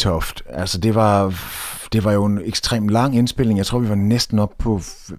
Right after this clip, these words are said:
Speaker 2: femoghalvfjerds indspillingsdage. Jeg tror, jeg var der de f-, tooghalvfjerds eller sådan noget. Og han er super, super krævende og hård, og f-, altså, var heller ikke altid lige, synes jeg,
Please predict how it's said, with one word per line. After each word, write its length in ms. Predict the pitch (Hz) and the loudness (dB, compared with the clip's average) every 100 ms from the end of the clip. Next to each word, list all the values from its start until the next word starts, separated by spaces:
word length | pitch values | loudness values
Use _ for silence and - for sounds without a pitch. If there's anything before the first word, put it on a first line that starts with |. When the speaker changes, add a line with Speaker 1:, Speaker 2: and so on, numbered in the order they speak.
| - | -8
Speaker 2:
femoghalvfjerds 760 | 127 101 113 98 101 98 - - | -6 -4 -4 -6 -6 -6 -10 -6
indspillingsdage. 720 | 113 - 117 95 - 98 95 | -6 -4 -4 -4 -4 -4 -4
Jeg 120 | 92 | -4
tror, 140 | - 107 | -6 -8
jeg 120 | 101 | -6
var 100 | 95 | -6
der 80 | 98 | -8
de 100 | 90 | -10
f-, 240 | - - - | -14 -14 -2
tooghalvfjerds 760 | - 117 110 95 98 92 101 113 | 0 0 0 -2 -2 -2 -2 -4
eller 140 | 95 | -6
sådan 120 | 90 | -4
noget. 160 | 87 92 - - - - | -4 -4 -8 -20 -20 -20
Og 180 | - - | -4 0
han 160 | 110 107 | 2 0
er 100 | 107 | -2
super, 500 | - - 170 160 131 | -2 -2 -2 0 -2
super 300 | 131 120 98 | 0 -2 -2
krævende 540 | - 107 98 120 110 - - - - - - - - - | 0 2 2 4 2 -2 -12 -20 -20 -20 -20 -20 -10 -4
og 100 | 95 | -2
hård, 600 | - 117 139 151 113 95 - | 2 2 2 2 2 0 0
og 160 | 104 90 | 0 0
f-, 100 | - - | -4 -4
altså, 240 | 101 98 | -2 -2
var 160 | 90 92 | 0 0
heller 220 | 117 123 | 2 0
ikke 160 | 113 | 0
altid 360 | 117 - 135 123 | -2 -2 0 0
lige, 420 | 101 110 123 120 - - - - | 2 2 4 2 -2 -12 -20 -16
synes 320 | - - 110 104 | -6 0 2 2
jeg, 180 | 98 | 0